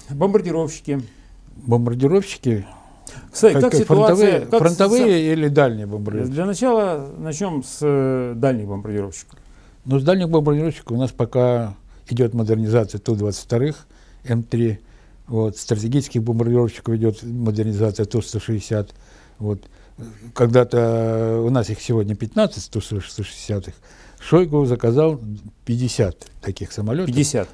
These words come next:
Speaker 2: Да, но когда они будут, пятьдесят, это одному Богу известно, потому что мы производим не больше двух таких, э, стратегических бомбардировщиков в год, параллельно проводя,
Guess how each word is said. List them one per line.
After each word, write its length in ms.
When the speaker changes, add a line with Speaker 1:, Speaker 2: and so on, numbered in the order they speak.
Speaker 2:
Да, 240
но 160
когда 320
они 160
будут, 340
пятьдесят, 460
это 320
одному 380
Богу 340
известно, 420
потому 340
что 260
мы 340
производим 580
не 100
больше 300
двух 260
таких, 580
э, 280
стратегических 500
бомбардировщиков 640
в 40
год, 320
параллельно 520
проводя, 560